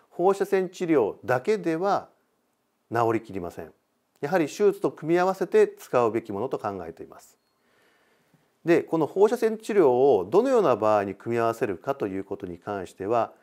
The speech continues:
腫瘍がどうしてもギリギリ近くなってしまった時には有効ではないかというふうに考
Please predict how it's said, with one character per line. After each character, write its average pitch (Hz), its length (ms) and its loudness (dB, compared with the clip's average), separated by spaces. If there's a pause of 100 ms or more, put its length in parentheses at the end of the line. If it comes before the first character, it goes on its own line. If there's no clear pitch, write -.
(320)
腫 - 320 -6
瘍 156 220 4
が 107 320 0 (220)
ど 170 120 0
う 185 40 0
し 185 60 -14
て 202 60 0
も 123 100 -2
ギ 107 160 -6
リ 180 120 -2
ギ 190 100 -4
リ 185 200 -8 (140)
近 - 260 0
く 262 120 -2
な 185 100 2
っ 170 80 -6
て 151 80 -6
し 143 140 -12
ま 143 80 -2
っ 135 60 -4
た 131 100 -6
時 127 180 -10
に 165 100 -2
は 139 120 0
有 123 240 -2
効 131 240 0
で 120 100 -4
は 104 140 -2
な 98 160 -6
い 92 80 -8
か 202 160 -6
と 170 120 -2
い 160 120 -4
う 180 160 2
ふ 180 240 -6
う 151 40 -2
に 175 200 -2
考 143 380 -2